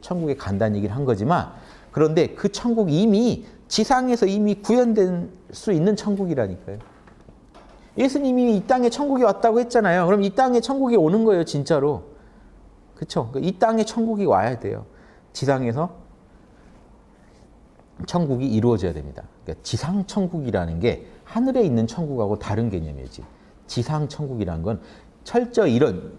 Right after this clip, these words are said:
이런, 이런 인간들의 세계에서 우리가 인간들의 연약한 몸을 극복해서, 예, 천국의 시민으로서, 천국의, 예, 사람으로서 우리를 탈바꿈하는 이런 변화, 칭의 성화의 이런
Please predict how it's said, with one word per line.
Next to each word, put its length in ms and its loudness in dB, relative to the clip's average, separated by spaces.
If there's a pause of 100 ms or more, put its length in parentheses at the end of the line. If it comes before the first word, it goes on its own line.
이런, 320 0
이런 420 0
인간들의 720 2
세계에서 640 0
우리가 320 0
인간들의 520 2
연약한 480 0
몸을 340 2 (300)
극복해서, 840 -4 (300)
예, 100 -8 (100)
천국의 500 -2
시민으로서, 680 -6
천국의, 600 -2 (400)
예, 120 0
사람으로서 720 -4
우리를 380 -2
탈바꿈하는 840 -4 (360)
이런 320 2
변화, 440 0 (920)
칭의 320 -2
성화의 600 0
이런 360 -2